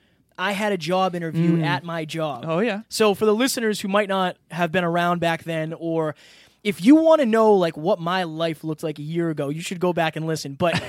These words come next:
Speaker 2: <laughs>
Speaker 1: just a quick little, like, j-, 'cause it does make sense to this, I promise. So I was traveling up and down the East Coast. I was spending every week in New Jersey.
Speaker 2: Mm.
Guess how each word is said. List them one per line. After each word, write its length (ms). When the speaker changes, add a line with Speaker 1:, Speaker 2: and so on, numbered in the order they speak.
Speaker 2:
<laughs> 160
Speaker 1:
just 160
a 100
quick 300
little, 260
like, 300
j-, 120
'cause 200
it 100
does 200
make 180
sense 240
to 60
this, 160
I 80
promise. 380
So 460
I 120
was 160
traveling 420
up 140
and 40
down 140
the 100
East 160
Coast. 300
I 80
was 80
spending 320
every 240
week 260
in 80
New 120
Jersey. 680
Speaker 2:
Mm. 300